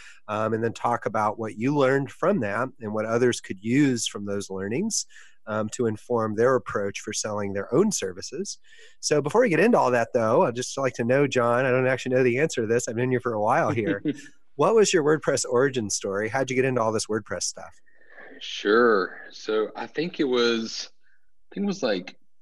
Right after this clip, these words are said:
Speaker 2: two thousand two. I was, uh,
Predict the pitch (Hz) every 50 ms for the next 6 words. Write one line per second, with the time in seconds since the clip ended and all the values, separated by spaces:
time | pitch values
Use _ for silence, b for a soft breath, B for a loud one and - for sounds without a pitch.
0 | - - - - - - - - - 127 120 131 123 123 123 117 - 123 113 107
1 | 104 - - - - - - - - - - - 131 123 110 95 90 90 95 120
2 | 170 170 - - b b b b b b b - - - 101 104 104 101 101 104
3 | 101 98 101 98 95 92 - - - 101 101 98 98 95